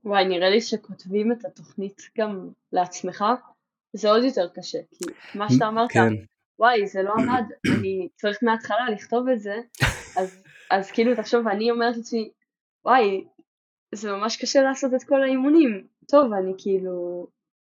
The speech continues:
Speaker 1: אני אעבוד יותר קשה בשביל להשלים אותם, כי מישהו שכתב לי אותם, אז כאילו,
Speaker 2: בדיוק.
Speaker 1: בטוח זה עובד".
Speaker 2: זה בדיוק זה, זה בדיוק למה שנים לא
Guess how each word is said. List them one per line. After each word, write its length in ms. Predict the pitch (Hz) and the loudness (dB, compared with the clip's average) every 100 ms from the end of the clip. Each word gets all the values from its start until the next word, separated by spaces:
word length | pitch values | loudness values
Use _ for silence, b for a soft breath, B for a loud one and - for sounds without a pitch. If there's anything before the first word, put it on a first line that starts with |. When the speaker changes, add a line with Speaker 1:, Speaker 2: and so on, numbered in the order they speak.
| _ _ _ _ - | _ _ _ _ -10
Speaker 1:
אני 220 | 190 190 | -6 -4
אעבוד 240 | 202 240 | 2 2
יותר 240 | 269 285 320 359 | 4 4 4 4
קשה 180 | 381 269 190 | 4 2 0
בשביל 200 | 202 185 | -2 -2
להשלים 400 | 196 - 220 185 | -4 -4 -4 -4
אותם, 300 | 190 170 175 | -6 -12 -12
כי 100 | - | -8
מישהו 220 | 190 226 269 | -4 -2 -4
שכתב 440 | - 226 269 311 339 | -6 -2 2 2 4
לי 100 | 349 | 4
אותם, 180 | 254 190 | 2 -2
אז 320 | 165 165 123 | -2 0 4
כאילו, 160 | 127 127 | 6 4
Speaker 2:
בדיוק. 120 | 190 | 2
Speaker 1:
בטוח 260 | 269 330 | 0 0
זה 120 | 247 196 | 4 2
עובד". 320 | 180 196 180 - - _ b b b b b b b b - | 2 0 0 -2 -20 _ b b b b b b b b -8
Speaker 2:
זה 180 | 127 | -2
בדיוק 380 | 127 131 147 151 | 0 2 0 0
זה, 200 | 156 151 | 2 2
זה 140 | 120 113 | 2 -2
בדיוק 400 | 117 143 143 143 | -2 -2 2 4
למה 300 | 139 151 139 | 4 4 -2
שנים 480 | - 131 139 135 | -2 -2 0 0
לא 720 | 127 127 127 127 123 120 120 | 2 4 4 4 2 0 -4